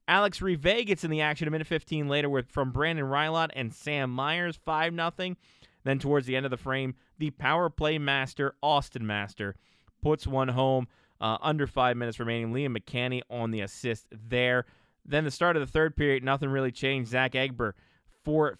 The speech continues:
fifty-seven in, makes it seven to nothing from Malcolm Palmer and Seth Bergeron. Jack Carlson, uh, a minute and three seconds later, gets in on it. Sam Myers, Aiden Graham on the assist there. Alex Rive, another one a minute six later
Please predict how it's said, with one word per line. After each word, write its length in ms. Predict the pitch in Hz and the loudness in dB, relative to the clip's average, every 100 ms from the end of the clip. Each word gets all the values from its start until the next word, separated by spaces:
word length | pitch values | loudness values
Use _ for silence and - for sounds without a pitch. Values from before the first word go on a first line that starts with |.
| _ | _
fifty-seven 800 | 160 147 143 120 - 160 151 143 | -4 -4 -4 -10 -6 0 0 0
in, 200 | 123 90 - _ _ - | -2 -4 -8 _ _ -2
makes 220 | 131 127 | -2 -2
it 100 | 120 | -6
seven 340 | - 160 147 | 0 2 2
to 80 | 143 | 2
nothing 280 | 131 127 127 | 0 -2 -4
from 200 | 131 123 | -2 0
Malcolm 320 | 127 127 123 | 2 0 -2
Palmer 280 | 131 123 123 | 0 0 0
and 160 | 113 | -4
Seth 220 | - 123 117 | -4 -4 -2
Bergeron. 540 | 131 127 123 131 123 120 | -2 -2 -2 -2 -4 -4
Jack 260 | 131 131 - | -2 -2 -2
Carlson, 680 | - 185 247 202 160 131 92 _ _ _ _ - | 2 4 4 0 -2 -2 -4 _ _ _ _ 0
uh, 280 | 127 127 - | 2 2 2
a 120 | 139 | 0
minute 300 | 139 170 170 | 0 0 -2
and 120 | 135 | -6
three 180 | - 156 | -4 -4
seconds 360 | 139 147 139 127 | 0 -2 -2 -2
later, 300 | 135 127 117 _ _ | 0 0 -4 _ _
gets 280 | 165 147 - | 0 0 2
in 140 | 143 | 2
on 180 | 131 120 | 2 0
it. 100 | 113 - _ _ | -4 -10 _ _
Sam 360 | - 151 143 | -2 2 2
Myers, 480 | 135 127 127 123 117 - | 2 0 0 -2 -4 -4
Aiden 300 | 143 143 127 | -4 -2 -4
Graham 480 | 113 127 120 113 104 _ _ _ | -2 -2 0 -2 -4 _ _ _
on 300 | 151 147 143 | 0 0 0
the 80 | 127 | -2
assist 460 | 113 - 135 120 127 | -4 -4 -4 -4 -2
there. 280 | 127 123 | 0 0
Alex 340 | 147 165 165 - | 2 2 2 -2
Rive, 520 | 143 123 147 165 123 - _ - | -4 0 2 2 0 -6 _ -2
another 460 | 131 139 156 165 | 0 2 2 2
one 180 | 147 127 | 2 0
a 60 | 120 | 0
minute 260 | 123 120 | -2 -4
six 280 | - 127 - | -4 -4 -2
later 360 | 120 113 107 | -2 0 -2